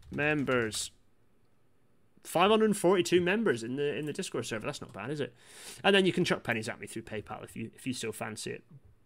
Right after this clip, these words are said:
Um, so, oh. Uh, what else? Goodies. Yes, look, look at these.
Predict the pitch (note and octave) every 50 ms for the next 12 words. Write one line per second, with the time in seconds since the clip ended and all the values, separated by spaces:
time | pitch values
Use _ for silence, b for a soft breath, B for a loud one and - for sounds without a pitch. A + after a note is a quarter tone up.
0 | _ _ _ _ _ _ _ _ _ _ _ - - A#2+ A#2 B2 B2 B2 A#2+ B2
1 | b b b b b b b b b b b b b b - - - E3+ D#3+ C3+
2 | - - - _ _ _ _ _ _ _ _ - G3+ G#3+ - - - - - -
3 | - - - - - - _ _ _ _ _ _ _ _ _ _ _ _ _ _
4 | - C#3+ D3+ D#3 D3+ E3+ G3 A3+ G3 D3+ - - - _ _ _ _ - - -
5 | - - A#2+ - B3 C4+ A#3 B3+ G#3 C#3+ A#2+ - - - - - - - E3+ A#3
6 | C4 C4+ E4+ C#4 - - - - - - A#3 C#4+ D4+ - - - - _ - D#4
7 | F4 - D#4+ G4 G4+ F#4+ F4+ D4+ - - -